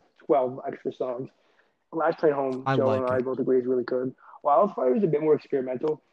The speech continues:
Speaker 1: It's got a dueling, an end of it where they're doing dueling, like, uh, verses or lines, whatever. They both sound pretty good. Six eight, as the song implies, is written in
Speaker 2: I
Speaker 1: six eight
Speaker 2: like it.
Speaker 1: on time signature. I don't like playing it that much. But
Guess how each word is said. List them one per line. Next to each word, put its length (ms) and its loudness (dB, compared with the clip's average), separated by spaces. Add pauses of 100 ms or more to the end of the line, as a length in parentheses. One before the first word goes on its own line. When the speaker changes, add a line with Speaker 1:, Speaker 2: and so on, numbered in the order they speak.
(240)
Speaker 1:
It's 200 -8
got 300 2 (100)
a 60 -4
dueling, 600 6 (280)
an 140 -4
end 200 2
of 80 0
it 100 2
where 100 4
they're 140 0
doing 300 0
dueling, 480 0
like, 180 -2
uh, 200 -4
verses 460 -6
or 200 -6
lines, 340 -10 (400)
whatever. 500 -2 (140)
They 60 -4
both 260 -6
sound 180 -10
pretty 180 2
good. 260 -2 (320)
Six 240 2
eight, 280 4 (200)
as 100 -8
the 80 -4
song 200 -6
implies, 360 -8
is 160 -4
written 220 0
in 60 -10
Speaker 2:
I 100 -6
Speaker 1:
six 100 -4
eight 40 -6
Speaker 2:
like 200 -2
it. 140 -10 (400)
Speaker 1:
on 180 -8
time 240 -12
signature. 420 2
I 60 2
don't 120 -6
like 180 -8
playing 240 -4
it 120 -6
that 60 -10
much. 240 -12 (840)
But 360 0